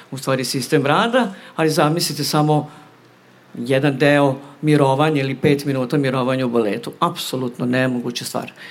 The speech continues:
Kako se to sve radi, kako se postigne taj moment, to ćemo sve čuti od Branislava. Pre nego što krenemo sa oficijalnim delom, to se tako nekako zove,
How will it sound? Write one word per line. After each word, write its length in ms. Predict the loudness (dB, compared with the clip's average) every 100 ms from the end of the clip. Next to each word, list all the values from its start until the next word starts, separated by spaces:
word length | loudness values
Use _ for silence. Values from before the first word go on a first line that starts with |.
| -20 -4
Kako 320 | -2 -2 -4
se 160 | -12 -6
to 100 | -6
sve 220 | 0 2
radi, 360 | 4 2 0 -4
kako 220 | -4 -6
se 180 | -8 -6
postigne 400 | -6 -4 -2 0
taj 160 | 0
moment, 540 | 0 0 -2 -2 -4 -8 -16 -20 -20 -6
to 100 | -2
ćemo 260 | -2 -2 -6
sve 160 | -6
čuti 260 | -6 -6 -4
od 100 | -4
Branislava. 540 | -4 -6 -6 -8 -10 -12 -20 -20 -2
Pre 180 | 2 2
nego 240 | 0 -2
što 180 | -4 -4
krenemo 480 | -2 0 -2 -4 -4
sa 380 | 0 0 0 -4 -20 -20 -20 -14
oficijalnim 720 | -4 -4 -4 -6 -2 0 2
delom, 340 | 4 4 2 -2
to 140 | -4
se 120 | -6
tako 220 | -6 -6 -6
nekako 320 | -6 -4 -2
zove, 440 | 2 2 2 0